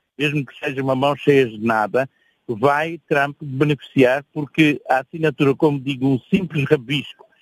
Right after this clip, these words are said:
a dizer que vai haver acordo, que eles vão desnuclearizar, a Coreia do Norte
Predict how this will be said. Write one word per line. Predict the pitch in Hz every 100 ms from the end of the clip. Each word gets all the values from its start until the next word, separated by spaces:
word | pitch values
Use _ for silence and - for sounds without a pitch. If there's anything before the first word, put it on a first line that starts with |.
| _ _
a | 135
dizer | 123 104 117 165 175
que | -
vai | 127 151 139
haver | 123 147
acordo, | 120 - 151 139 104 110
que | - 143
eles | 135 135 135 131
vão | 113 143
desnuclearizar, | 123 123 143 127 151 139 139 135 131 147 147
a | 139
Coreia | - 143
do | 123
Norte | 135 147